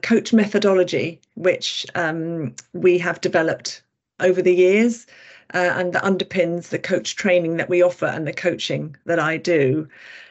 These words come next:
Um, and it's a framework, if you like, for a, um, a structured approach to coaching that helps us guide the coachee,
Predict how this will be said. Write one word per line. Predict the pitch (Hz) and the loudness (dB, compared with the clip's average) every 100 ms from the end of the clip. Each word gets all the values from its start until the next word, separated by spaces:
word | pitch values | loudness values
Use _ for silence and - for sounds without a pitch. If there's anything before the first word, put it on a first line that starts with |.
| _ | _
Um, | - 165 165 | -2 0 0
and | 190 185 | 2 2
it's | 175 196 | 2 0
a | |
framework, | 202 240 214 175 160 160 - - | -2 2 4 4 2 -2 -6 -12
if | 175 | -6
you | 175 | -4
like, | 165 160 165 | -4 -4 -8
for | - - | -8 -6
a, | 82 82 78 - | -4 -6 -10 -12
um, | 82 85 85 - | -10 -6 -6 -6
a | 92 | -8
structured | - - - 208 - - 185 | -6 -10 -2 -2 -2 -2 0
approach | 180 - 220 208 208 - | 0 -2 0 2 0 -4
to | - | -8
coaching | - 180 165 - 151 151 | -4 -4 -4 -6 -6 -6
that | 147 | -6
helps | - 170 - - | -6 -8 -8 -4
us | 160 160 - _ _ - | -4 -4 -10 _ _ 0
guide | 185 180 175 | 2 4 2
the | 175 | -4
coachee, | - 170 160 - 185 165 165 | -4 -4 -4 -2 0 2 0